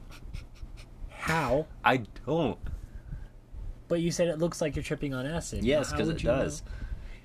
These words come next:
Speaker 1: It's like people saying, you know, "Aw, that tasted like dirt." It's like, well, how would you know what dirt tastes like? I mean,
Speaker 2: <laughs>
Speaker 1: have you tried?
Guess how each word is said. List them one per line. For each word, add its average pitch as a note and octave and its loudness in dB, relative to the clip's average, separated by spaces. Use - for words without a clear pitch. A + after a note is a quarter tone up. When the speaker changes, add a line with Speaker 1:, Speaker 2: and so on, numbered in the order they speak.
Speaker 1:
It's E3+ 0
like F#3+ 4
people F3+ 0
saying, E3 0
you D#3 0
know, D3+ 0
"Aw, D#3 4
that E3+ 2
tasted E3 0
like B2+ 2
dirt." B2+ 0
It's A#2+ -4
like, C#3 -2
well, C3+ -2
how E3 0
would D#3+ -2
you D#3 -4
know D#3 0
what D3 -2
dirt G#3 -2
tastes A2+ -2
like? G#2 0
I C3+ 2
mean, F3 2
Speaker 2:
<laughs> - -16
Speaker 1:
have B2+ 0
you A2 -4
tried? A#2+ -2